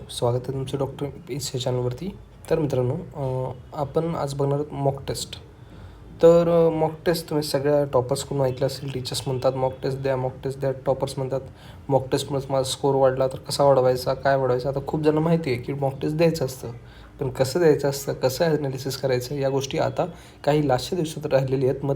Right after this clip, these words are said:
ते समजून घ्या, कारण तुमचा स्कोअर जर वाढवायचा आहे, तर हे दिवसच महत्त्वाचे आहेत आणि मॉक टेस्टशिवाय आता पर्याय नाही आहे. आता निव-, अ, आता न्यू टॉपिक करून किंवा काही नवीन पुस्तक वाचून काही फरक पडणार नाही. तुम्हाला आता मॉक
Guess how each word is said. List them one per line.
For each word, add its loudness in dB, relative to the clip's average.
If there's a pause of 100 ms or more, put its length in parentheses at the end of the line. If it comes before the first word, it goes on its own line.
ते 2
समजून 0
घ्या, 0 (400)
कारण 2
तुमचा -2 (160)
स्कोअर 4
जर 6
वाढवायचा 4
आहे, -4
तर -6
हे -2
दिवसच -2
महत्त्वाचे 0
आहेत -6 (320)
आणि -2
मॉक 2
टेस्टशिवाय 0
आता 2
पर्याय 4
नाही 0
आहे. -4
आता -4
निव-, 0
अ, -
आता 0 (420)
न्यू 6
टॉपिक 2
करून 2
किंवा -2
काही -2 (300)
नवीन 4
पुस्तक -4
वाचून 0
काही 0
फरक -2
पडणार 2
नाही. 0
तुम्हाला -2
आता -2
मॉक 0